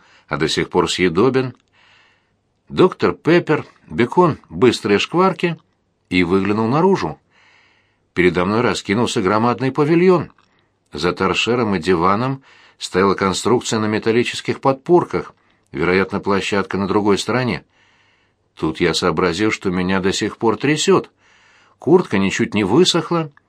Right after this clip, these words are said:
и поэтому, зашнуровав ботинки, я цапнул с кресла пальто Брэда Джексона — и надел, по-прежнему гоня от себя мысль о том,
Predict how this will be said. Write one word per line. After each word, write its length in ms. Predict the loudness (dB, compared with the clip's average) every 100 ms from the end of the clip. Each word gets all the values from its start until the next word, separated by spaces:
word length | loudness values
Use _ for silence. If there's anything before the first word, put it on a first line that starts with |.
| _
и 120 | -6
поэтому, 420 | 0 2 2 -2 0
зашнуровав 640 | -2 -2 -2 0 2 0
ботинки, 640 | -2 -2 -4 -4 -2 -4 -6 _ -20 -20 _ -4
я 180 | -2
цапнул 420 | 0 -2 0 0 -2
с 60 |
кресла 360 | 0 -2 0 -2
пальто 460 | 0 -2 0 -2
Брэда 300 | 2 2 2
Джексона — 640 | 0 0 -2 -2 -4 -6 -10 _ _ _ -6
и 160 | -4 -2
надел, 540 | -2 -2 0 0 -2 _ _ _ _ -2
по-прежнему 600 | -2 2 0 2 0 2
гоня 260 | 2 0 -2
от 60 |
себя 280 | -4 -2 0
мысль 360 | 0 -2 0 -2
о 60 |
том, 300 | 0 -2 -2